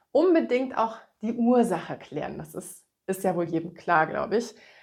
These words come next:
Also zum Beispiel, warum ist dein Darm so träge, dass deine Darmbewegungen nicht mehr einwandfrei funktionieren, um den Stuhl nach unten zu befördern?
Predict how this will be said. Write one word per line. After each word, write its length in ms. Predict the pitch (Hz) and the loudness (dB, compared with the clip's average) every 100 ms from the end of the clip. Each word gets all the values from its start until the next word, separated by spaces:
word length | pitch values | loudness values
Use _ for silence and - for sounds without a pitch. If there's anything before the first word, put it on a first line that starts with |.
| _ _ _ | _ _ _
Also 260 | 190 202 196 | 4 4 2
zum 140 | 208 | 0
Beispiel, 360 | 202 190 190 180 | 4 4 2 -2
warum 360 | 190 185 233 | 0 2 2
ist 160 | 202 - | 0 -4
dein 160 | 180 175 | -4 -2
Darm 240 | 165 170 | -4 -4
so 100 | 160 | -6
träge, 460 | 151 156 131 156 - | -6 -6 -4 -4 -4
dass 180 | 165 | -6
deine 320 | - 160 165 156 | -4 -2 -2 -2
Darmbewegungen 880 | 175 190 190 180 165 185 185 185 | 0 2 2 0 2 2 2 0
nicht 220 | 185 185 185 | 0 -2 -2
mehr 140 | 170 | 0
einwandfrei 600 | 180 175 165 165 170 156 | 2 0 -2 -2 0 0
funktionieren, 640 | 156 175 170 196 202 185 175 | -2 -6 -4 0 2 2 0
um 140 | 175 | -2
den 100 | 185 | -4
Stuhl 440 | - - 208 202 | -4 0 4 6
nach 180 | 185 175 | 6 2
unten 320 | 190 185 180 | -2 -6 -6
zu 140 | 170 170 | -10 -12
befördern? 640 | 160 - 180 165 156 - | -12 -6 -4 -2 -4 -10